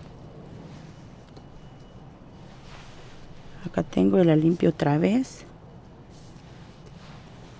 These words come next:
Miren. Y este, este se vuelve a plantar y este también se da.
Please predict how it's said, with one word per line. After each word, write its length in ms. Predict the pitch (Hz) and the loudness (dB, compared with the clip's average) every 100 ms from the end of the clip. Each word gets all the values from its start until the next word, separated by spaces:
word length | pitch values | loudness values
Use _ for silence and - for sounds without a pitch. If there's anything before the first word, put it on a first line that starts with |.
| - - - - - - - - - - - - - - - - - - - - - - | -18 -16 -16 -18 -18 -18 -16 -16 -16 -16 -18 -18 -16 -16 -16 -16 -16 -16 -18 -18 -16 -4
Miren. 260 | 175 160 147 - - - - - - - - - - - - - - - - - - - - - - - - - - - | 0 0 -2 -12 -18 -18 -18 -18 -18 -18 -20 -20 -20 -20 -20 -20 -20 -20 -20 -20 -20 -20 -18 -16 -16 -18 -20 -20 -12 2
Y 160 | 208 208 | 10 12
este, 480 | 240 277 247 - 233 | 12 8 6 10 10
este 200 | 269 269 | 12 10
se 140 | 226 | 10
vuelve 240 | 214 226 | 10 10
a 60 | 226 | 10
plantar 460 | 208 190 185 254 294 | 10 10 12 12 12
y 120 | 214 | 10
este 260 | 214 220 190 | 8 6 8
también 320 | 202 202 202 | 8 8 8
se 120 | 202 | 12
da. 240 | 208 202 | 12 10